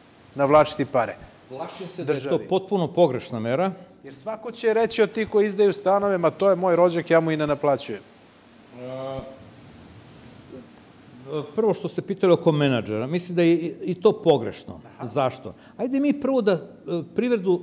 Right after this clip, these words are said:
Speaker 2: postavimo na noge. A, ovaj, e, malo pre kad sam pomenuo, e, porez na zakup je mnogo bitan iz prostog razloga. E, trenutno svi plaćamo porez na imovinu čak višestruko veći od realnog. To je potpuno pogrešna mera.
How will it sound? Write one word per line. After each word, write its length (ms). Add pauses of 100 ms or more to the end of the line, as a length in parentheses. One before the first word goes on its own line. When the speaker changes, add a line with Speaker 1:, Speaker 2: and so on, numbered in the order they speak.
(140)
Speaker 2:
postavimo 440
na 100
noge. 260 (360)
A, 80 (220)
ovaj, 220
e, 60 (300)
malo 200
pre 140
kad 140
sam 120
pomenuo, 340
e, 420
porez 260
na 100
zakup 440
je 80
mnogo 260
bitan 460
iz 120
prostog 420
razloga. 460 (320)
E, 180 (500)
trenutno 360
svi 160
plaćamo 420
porez 300
na 60
imovinu 640
čak 260
višestruko 840
veći 600
od 320
realnog. 680 (440)
To 60
je 140
potpuno 400
pogrešna 480
mera. 320